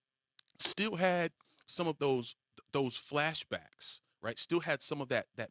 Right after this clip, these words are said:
pain, that hurt. Um, and my mom, this is the one thing she used to say,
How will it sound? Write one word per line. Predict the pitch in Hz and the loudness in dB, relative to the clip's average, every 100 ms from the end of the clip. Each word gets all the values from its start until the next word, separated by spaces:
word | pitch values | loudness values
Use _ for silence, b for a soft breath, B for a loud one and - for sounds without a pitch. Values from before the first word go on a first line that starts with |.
| - | -6
pain, | - 139 117 | -2 -2 0
that | 110 107 | -2 -4
hurt. | - 139 160 - _ b b b b | -2 0 0 -2 _ b b b b
Um, | 117 117 113 - | -4 -4 -4 -4
and | 131 107 | -4 -2
my | 131 | -2
mom, | 131 147 113 | -2 -2 -4
this | 254 | -6
is | 196 | -4
the | 139 | -2
one | 160 | -2
thing | - 143 | 0 -4
she | - | -4
used | 131 - | -6 -6
to | |
say, | - 98 | -4 -4